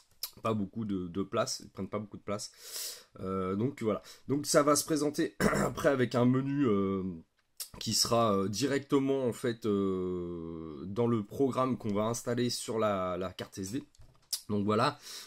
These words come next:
donc là je vais éteindre et je vais vous montrer ça. Donc c'est assez bien fichu, hein, c'est vraiment exactement la même chose qu'une, euh, une carte, euh, enfin une carte, un jeu D S. Euh, donc celle-là c'est le modèle R quatre, donc je vous le montre bien.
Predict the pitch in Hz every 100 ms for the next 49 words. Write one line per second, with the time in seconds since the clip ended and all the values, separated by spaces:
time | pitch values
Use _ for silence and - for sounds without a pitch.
0 | - 107 113 131 110 98 98 - 123 135
1 | 139 - 131 107 110 107 104 107 101 107
2 | 98 131 139 120 127 127 - 113 127 143
3 | 127 135 127 120 - 151 151 131 135 -
4 | 98 101 120 135 - - 107 107 - 113
5 | 127 - 135 135 123 - - - - _
6 | - _ _ - - 117 127 131 120 131
7 | 123 - 127 110 104 98 95 98 110 107
8 | - - - 101 92 87 82 78 76 -
9 | - - - - - 92 90 - 101 -
10 | 95 - 113 101 98 95 - - - -
11 | - - - - - 107 104 104 104 104
12 | 120 120 - - - 127 143 147 - 123
13 | 123 123 131 127 - 139 - - 139 127
14 | 110 92 101 87 95 101 104 101 107 120
15 | 131 139